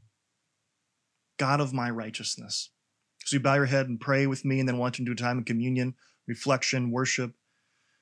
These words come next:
And then, uh, again, I have an important announcement at the end, so, um, uh, stick around for that, okay? Let's pray. Father, you're good.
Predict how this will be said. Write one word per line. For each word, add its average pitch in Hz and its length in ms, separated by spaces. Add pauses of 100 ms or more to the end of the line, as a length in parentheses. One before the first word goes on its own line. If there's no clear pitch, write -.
(140)
And 120 140
then, 120 240
uh, 113 340
again, 120 260
I 120 120
have 117 120
an 113 160 (320)
important 131 340
announcement 131 480
at 123 100
the 120 120
end, 120 200
so, 107 420
um, 104 340 (340)
uh, 107 40
stick - 300
around 98 200
for - 80
that, 104 140
okay? 110 240 (160)
Let's 117 120
pray. 95 200 (1900)
Father, 139 200
you're 131 200
good. 110 400